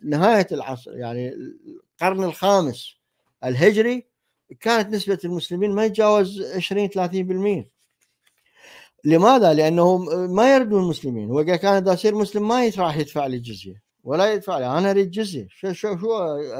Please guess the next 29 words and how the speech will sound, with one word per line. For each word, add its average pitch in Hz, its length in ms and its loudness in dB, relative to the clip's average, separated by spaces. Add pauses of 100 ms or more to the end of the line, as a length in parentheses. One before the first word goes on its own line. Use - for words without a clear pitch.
(180)
<laughs> 151 800 -6
ما 190 140 4
زاد 196 300 4
حنون 180 420 -2
في 165 100 -4
الإسلام 175 480 -2
خردلة. 147 460 -4 (800)
<laughs> 190 220 4
فهو 190 240 8
أنا 196 160 4
شو، - 180 -4
شو 240 180 0
أعمل 214 320 -2
فيها؟ 147 180 -2 (180)
أنا 190 140 2
أريد، 202 220 4 (840)
بالعكس، 160 540 -4
عندما 151 340 -4
تكون 170 300 -6
مسلم 208 320 -6
راح 180 180 -2
تضرني. 160 800 -2
أنا 160 220 0
أريد 147 180 -2
منك 165 240 -4
جزية، 143 500 -6 (240)
لأن 151 140 -2
هي 190 140 2
فكرة 175 460 -4